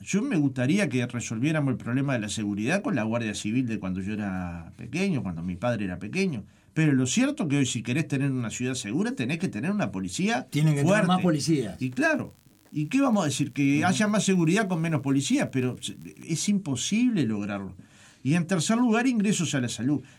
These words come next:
Speaker 1: Y ahí se comen el noventa y pico por ciento de los ingresos del Estado.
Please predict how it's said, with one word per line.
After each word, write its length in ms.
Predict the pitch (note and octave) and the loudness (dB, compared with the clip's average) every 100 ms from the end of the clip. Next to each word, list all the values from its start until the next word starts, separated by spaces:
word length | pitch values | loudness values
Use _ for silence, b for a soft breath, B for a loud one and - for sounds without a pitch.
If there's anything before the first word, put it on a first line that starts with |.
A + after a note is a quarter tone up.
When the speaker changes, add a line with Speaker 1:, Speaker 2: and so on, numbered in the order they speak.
| B | B
Speaker 1:
Y 80 | D3 | 0
ahí 160 | B3 D4+ | 2 2
se 240 | B3 G3+ | 0 -2
comen 240 | C4+ C4+ | 0 2
el 180 | G3+ F3+ | 4 4
noventa 400 | E3 E3+ E3 D#3 | 2 0 0 0
y 40 | D3+ | 0
pico 400 | D3+ B3 - D#3 | 0 -2 0 -2
por 160 | B2 | -2
ciento 300 | - D#3 C#3+ | -2 -2 0
de 40 | B2 | -2
los 120 | A2 | -4
ingresos 440 | A#2 B2+ C3 C3+ | -4 -2 -2 -2
del 120 | A#2 G2+ | -2 -4
Estado. 360 | F#2+ G#2 F#2 | -6 -6 -6